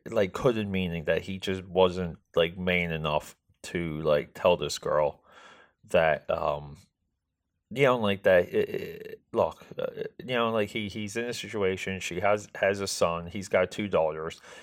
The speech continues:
but it's like this toiling, you know, like, uh, uh, he's, he's, he's in a situation that it's a no-win. He immediately regretted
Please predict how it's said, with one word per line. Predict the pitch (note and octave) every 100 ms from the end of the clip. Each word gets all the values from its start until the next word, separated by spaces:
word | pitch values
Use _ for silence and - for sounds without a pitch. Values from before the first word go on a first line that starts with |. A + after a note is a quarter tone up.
| -
but | -
it's | C3+ -
like | A#2+ A#2
this | G#2 - - - - - - _ - _ _ _ - -
toiling, | - D#3+ F#3+ D#3 F#2+ C2+ F#2 F#2
you | A#2
know, | C#3
like, | D3 G2+ G2
uh, | A#2
uh, | A2
he's, | A#2 A2+ B2 G2
he's, | A2 B2 G#2
he's | A#2 A#2+ D3
in | D#3+
a | C#3+
situation | B2+ - G#2 F#2+ - F2+
that | E2
it's | F2
a | F2+
no-win. | F#2 F#2 D2+ D2 E2 - - _
He | - G2+ F#2 - -
immediately | G#2 A#2 A#2+ D#3 D#3 C3 G#2 G#2+ G2
regretted | F#2+ F2+ F2 G2+ F#2+ F2+ F2